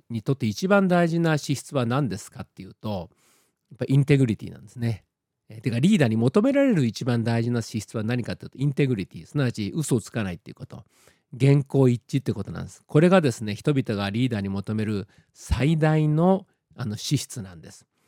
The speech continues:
決して資質だけでリーダーの能力決まるわけで、リーダーシップの能力が決まるわけではありませんから、資質だけでこういろいろ議論しててはあまり意味がないんですが、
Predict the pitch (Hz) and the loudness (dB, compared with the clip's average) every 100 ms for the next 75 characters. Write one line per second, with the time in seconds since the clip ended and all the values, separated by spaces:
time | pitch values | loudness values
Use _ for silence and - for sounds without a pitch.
0 | _ _ _ _ _ 160 151 233 - 285 | _ _ _ _ _ 0 4 2 4 2
1 | - 165 143 170 147 123 107 120 143 127 | 2 0 2 2 2 2 0 0 0 2
2 | 107 113 120 110 101 120 117 123 113 123 | 0 0 0 -2 -4 -2 0 0 0 -2
3 | 110 123 135 135 - 110 117 117 104 123 | 0 0 0 -2 -2 0 2 2 0 -2
4 | 117 123 123 120 117 127 107 110 127 131 | -2 0 0 0 0 0 0 0 -2 -2
5 | 110 98 101 95 - - 135 - 180 190 | -2 -4 -6 -6 -10 -4 -4 0 0 2
6 | 165 110 - _ _ _ _ - 117 131 | 2 0 -2 _ _ _ _ -2 2 4
7 | 127 127 120 - - 123 135 113 - 110 | 4 4 0 -4 -10 -2 -2 -2 -6 -6
8 | 110 135 165 147 104 120 98 92 110 101 | -2 0 2 0 0 -2 -4 -4 -4 -4
9 | - | -8